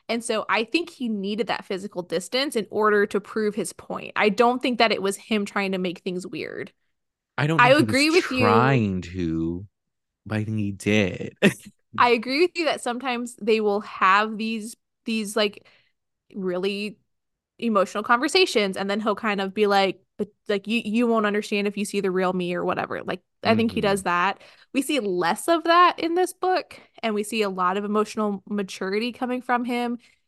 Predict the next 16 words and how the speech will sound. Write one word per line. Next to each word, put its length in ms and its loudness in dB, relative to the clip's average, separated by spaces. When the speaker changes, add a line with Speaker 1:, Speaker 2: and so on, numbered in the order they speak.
Speaker 1:
and 140 0
a 60 0
lot 240 4
of, 140 0
like, 440 -2
"No, 160 2
we're, 240 0
we're 140 2
going 340 -2
to 100 -8
work 200 -4
this 180 -6
out." 340 -2
Speaker 2:
Mm-hmm. 540 -10
Speaker 1:
Um, 640 4
but 520 4